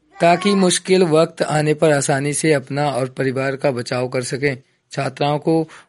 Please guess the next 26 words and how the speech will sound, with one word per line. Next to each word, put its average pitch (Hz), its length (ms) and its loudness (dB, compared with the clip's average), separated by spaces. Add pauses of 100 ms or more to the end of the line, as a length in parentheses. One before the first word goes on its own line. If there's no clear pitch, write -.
(100)
good 175 280 -2
touch, 175 340 0 (120)
bad 139 520 -2
touch 151 340 -2 (120)
एवं 135 280 -2
आत्मरक्षा 131 540 -4
से 127 300 -6 (280)
जुड़ी 160 400 -2 (100)
कई 151 180 2
समस्याओं 139 520 -4
को 147 260 0
उनके 131 280 -6
निदान 127 380 -4
सहित 135 360 -2 (440)
प्रशिक्षक 185 640 0
द्वारा 147 440 4
समझाया 139 640 -2 (500)
गया। 160 280 4
छात्राओं 160 500 -2
ने 175 120 -2
demo 147 360 -2
भी 156 160 -4
कर 143 200 -2
दिखाया। 143 440 2
आत्मरक्षा 131 680 -4
प्रशिक्षण 135 560 -6